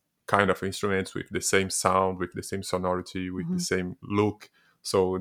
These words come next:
Speaker 1: um, this is, was one of the ideas. So the, the two partnerships that we have are with, uh, Batuque Digital and Contemporânea.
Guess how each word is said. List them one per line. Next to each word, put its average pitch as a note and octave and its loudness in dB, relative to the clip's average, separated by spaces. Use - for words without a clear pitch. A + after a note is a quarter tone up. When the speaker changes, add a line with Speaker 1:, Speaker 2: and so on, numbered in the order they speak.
Speaker 1:
um, F2+ -4
this F#2 -2
is, F#2 -8
was F2+ -2
one F#2+ -2
of F#2 -6
the F#2 -2
ideas. F2+ -4
So F#2+ 4
the, F#2 0
the F#2+ 0
two C3+ 2
partnerships C3 2
that G2+ 2
we G2+ 0
have G#2+ 2
are F#2+ 6
with, F#2+ -4
uh, F#2 -6
Batuque G2 -2
Digital G#2 0
and G2+ -4
Contemporânea. F2+ -6